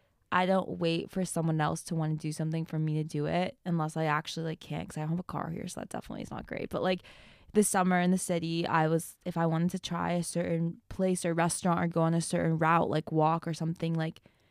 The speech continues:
I don't know, like, I don't feel the need to, like, to, like, get a whole group of people to do it. Like, just go and do it on your own time. I think it's easier, and they're just, like, it's less stressful for me personally. I know that everyone, like,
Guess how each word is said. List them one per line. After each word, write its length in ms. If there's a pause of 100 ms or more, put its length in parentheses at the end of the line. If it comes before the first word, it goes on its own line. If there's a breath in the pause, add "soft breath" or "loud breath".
(320 soft breath)
I 60
don't 160
know, 100
like, 200
I 80
don't 200
feel 200
the 120
need 340
to, 100
like, 240 (640)
to, 120
like, 260 (140)
get 220
a 40
whole 200
group 240
of 60
people 180
to 100
do 180
it. 80
Like, 220
just 240
go 240
and 100
do 140
it 40
on 100
your 120
own 140
time. 320
I 60
think 120
it's 180
easier, 380
and 140
they're 80
just, 220
like, 160 (280 soft breath)
it's 120
less 160
stressful 340
for 160
me 220
personally. 540
I 60
know 200
that 160
everyone, 360
like, 260